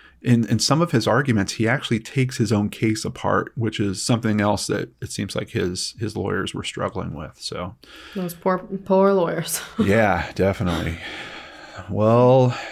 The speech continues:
Speaker 1: interesting, Danielle. Two very interesting cases, but that's
Speaker 2: Mm-hmm.
Speaker 1: not all. We've got a few more. Um,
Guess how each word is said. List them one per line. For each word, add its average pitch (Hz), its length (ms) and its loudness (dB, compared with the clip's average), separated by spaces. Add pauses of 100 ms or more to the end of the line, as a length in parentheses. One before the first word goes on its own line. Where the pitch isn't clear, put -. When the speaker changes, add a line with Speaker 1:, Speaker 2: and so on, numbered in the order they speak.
Speaker 1:
interesting, 117 580 2
Danielle. 101 560 2
Two 127 320 0
very 123 460 4
interesting 110 360 0
cases, 127 440 2
but 208 140 6
that's 262 240 6
Speaker 2:
Mm-hmm. 294 60 4
Speaker 1:
not 123 180 6
all. 123 300 6
We've 107 200 2
got 120 320 2
a 98 60 -4
few 160 360 2
more. 131 580 4 (640)
Um, 110 540 4